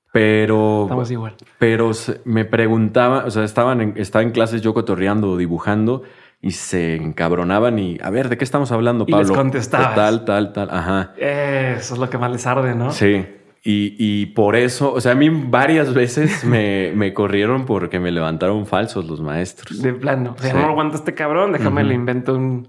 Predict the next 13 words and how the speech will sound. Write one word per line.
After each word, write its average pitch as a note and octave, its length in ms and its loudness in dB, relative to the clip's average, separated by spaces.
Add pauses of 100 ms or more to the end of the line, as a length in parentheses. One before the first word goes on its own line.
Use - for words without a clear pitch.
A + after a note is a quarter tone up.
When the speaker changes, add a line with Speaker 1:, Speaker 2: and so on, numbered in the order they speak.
Speaker 1:
Sí. F#2 320 -4
Speaker 2:
un B2+ 160 -2
chisme". A#2+ 320 -2 (400)
Speaker 1:
Sí. - 160 -8
Speaker 2:
O F#2 40 0
sea, C#3 60 4
entonces F#3 240 2
eres G3 160 0
inte-, D3 260 0
es E3 120 0
muy F3+ 100 2
inteligente, C#3 520 -2
güey. - 200 -12